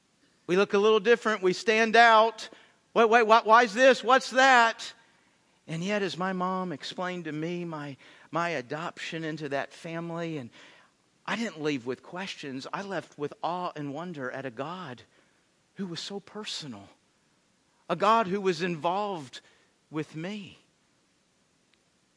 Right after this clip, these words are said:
And that really has shaped how I look at really everything in life.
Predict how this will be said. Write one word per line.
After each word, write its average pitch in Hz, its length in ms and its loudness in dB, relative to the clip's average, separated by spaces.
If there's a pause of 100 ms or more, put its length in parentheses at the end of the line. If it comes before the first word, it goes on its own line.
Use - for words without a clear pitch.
(120)
And 190 140 0
that 233 140 0
really 226 320 4
has 165 200 -8
shaped 214 460 -6
how 185 200 -8
I 196 140 -2
look 196 300 -4
at 185 100 -2 (640)
really 202 260 -4
everything 208 460 -10
in 98 100 -14
life. - 500 -18